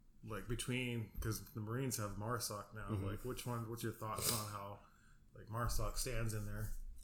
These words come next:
Speaker 2: You know, it's
Speaker 1: Which one do you think they
Speaker 2: so
Speaker 1: support
Speaker 2: the,
Speaker 1: more?
Speaker 2: so the Raiders are a very interesting group of Marines.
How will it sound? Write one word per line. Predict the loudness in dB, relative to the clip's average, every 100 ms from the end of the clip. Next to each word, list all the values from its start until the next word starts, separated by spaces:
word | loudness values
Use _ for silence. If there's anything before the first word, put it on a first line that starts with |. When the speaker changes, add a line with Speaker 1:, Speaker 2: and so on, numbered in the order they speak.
| -2 -2 -8 2
Speaker 2:
You | 8
know, | 10 10
it's | 8 6 8 8 6 0
Speaker 1:
Which | -4
one | 0
do | 0
you | 0
think | -2 -2
they |
Speaker 2:
so | 2 6 8
Speaker 1:
support | 8 6
Speaker 2:
the, | 4
Speaker 1:
more? | 6
Speaker 2:
so | 6
the | 6
Raiders | 6 8 10 8 6
are | 4
a |
very | 4 4 6 4
interesting | 4 2 2 0 -2
group | 0 2 0
of | 0
Marines. | -2 -4 -4 -4 -2 -2